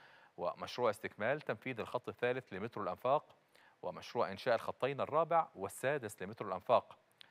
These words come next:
فضلا عن مشروعات أخرى. تسعى مصر أيضا إلى التحول لتكون مركزا للتجارة العالمية واللوجستيات بخلق بحاور نقل ولوجستيات تربط بين الموانئ البحرية والموانئ الجافة والمراكز اللوجستية، مثل محور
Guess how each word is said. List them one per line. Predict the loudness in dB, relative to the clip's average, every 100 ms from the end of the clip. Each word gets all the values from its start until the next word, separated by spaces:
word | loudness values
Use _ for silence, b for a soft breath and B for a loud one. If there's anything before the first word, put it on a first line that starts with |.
| B
فضلا | 2 4 4 0 -2 -8 -2
عن | 0 0
مشروعات | -4 -4 2 2 2
أخرى. | -6 -8 -10 -12 _ _ _ _ _ _ _ _ _ b b b _
تسعى | 0 4 4
مصر | 2 0
أيضا | 0 2 0 0
إلى |
التحول | -4 -4 2 2 0 -8
لتكون | -4 -6 -4 -4 2
مركزا | 2 2 -4
للتجارة | -4 -4 0 0 0
العالمية | 0 0 -2 -4 -4 -6 B B _
واللوجستيات | -2 0 -2 -8 -10 -10 -10 -10 -14 -10
بخلق | -2 -2 -2 -4
بحاور | -2 0 0 0
نقل | -2 -2
ولوجستيات | -2 -2 -4 -10 -12 -8 0 2 0 -4 B B _ 0
تربط | 0 0 -4
بين | -4 -2 -2 -2
الموانئ | -4 -2 0 0
البحرية | -2 -2 -2 -4 -2 -2
والموانئ | -2 -4 -4 -4 -2
الجافة | 0 2 2 2
والمراكز | 0 0 -2 -2 -2 -6
اللوجستية، | -8 -8 -12 -12 -10 -10
مثل | -8 -6
محور | -4 0 2 0